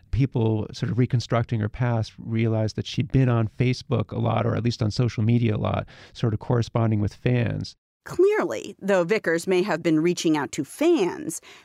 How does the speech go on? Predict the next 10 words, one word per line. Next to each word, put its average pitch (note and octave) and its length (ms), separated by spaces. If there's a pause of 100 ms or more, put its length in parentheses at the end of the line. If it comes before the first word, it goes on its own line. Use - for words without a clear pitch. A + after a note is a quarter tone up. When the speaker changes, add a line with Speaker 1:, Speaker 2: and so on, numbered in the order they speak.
Speaker 2:
the B3+ 120
many F#4+ 420
months G#3+ 400
that C#3 160
it G3+ 160
took - 240
to - 80
discover G3 460
her D3+ 160
body D4+ 560